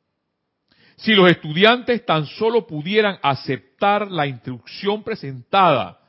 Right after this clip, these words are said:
tan solo, dice, por la jerarquía espiritual, e hicieran que la personalidad renunciara a todo poder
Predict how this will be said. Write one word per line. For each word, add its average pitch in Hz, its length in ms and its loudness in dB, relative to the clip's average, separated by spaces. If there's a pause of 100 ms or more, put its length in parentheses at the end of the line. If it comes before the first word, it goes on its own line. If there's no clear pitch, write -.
(140)
tan 123 260 -8
solo, 143 500 -8
dice, 120 240 -10
por 120 160 -12
la 117 80 -4
jerarquía 123 480 -4
espiritual, 131 840 -4 (1040)
e 160 140 4
hicieran 208 520 0
que 226 100 -2
la 190 120 2
personalidad 160 760 0
renunciara 160 880 0
a - 220 -12
todo 233 260 4
poder 180 600 2